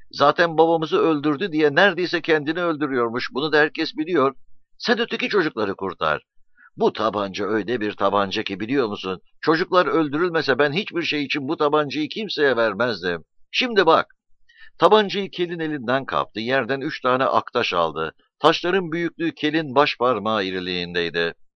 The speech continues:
Götürdü taşları, otuz kırk adım kadar uzaktaki bir taşın üstüne yan yana dizdi, geldi, kelin yanına oturdu.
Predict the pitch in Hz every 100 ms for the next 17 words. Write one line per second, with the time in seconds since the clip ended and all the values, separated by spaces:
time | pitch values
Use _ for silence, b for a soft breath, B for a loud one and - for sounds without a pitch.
0 | _ B B B - 180 220 202 233 143
1 | 90 - 92 107 127 147 - 175 147 143
2 | 160 131 123 107 95 98 - 90 107 151
3 | 131 135 156 151 135 135 131 98 127 95
4 | 92 90 85 78 71 87 80 87 78 76
5 | 90 - 113 110 98 90 92 78 - 82
6 | 71 76